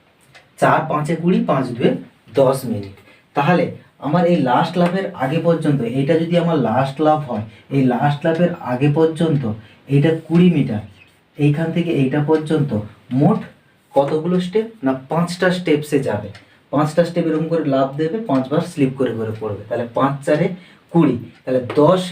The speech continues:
মিনিট পাঁচটা স্টেপ মানে এক স্টেপে লাফ দিচ্ছে, আবার একটা স্টেপে স্লিপ করে পড়ছে। দু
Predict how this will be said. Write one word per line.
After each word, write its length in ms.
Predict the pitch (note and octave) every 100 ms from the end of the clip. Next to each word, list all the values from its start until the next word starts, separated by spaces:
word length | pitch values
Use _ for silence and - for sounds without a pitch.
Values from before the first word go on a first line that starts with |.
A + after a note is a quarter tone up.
| E3+
মিনিট 300 | F3 G3 A#3 - - _
পাঁচটা 300 | C#3 D3+ - F3+
স্টেপ 180 | - E3 E3+
মানে 120 | F#3+ - - _ G3
এক 80 | - -
স্টেপে 240 | E3+ E3+ D3+
লাফ 120 | D3+ D#3
দিচ্ছে, 280 | F3+ F3+ A3 A3 _ -
আবার 160 | C3 C#3+ D3 - _ C#3+
একটা 140 | D3 D3+
স্টেপে 240 | - D3+ B3+ - - - -
স্লিপ 200 | F3+ F3+ D3+
করে 120 | B2+ A#2+
পড়ছে। 200 | A2+ B2+
দু 60 | B2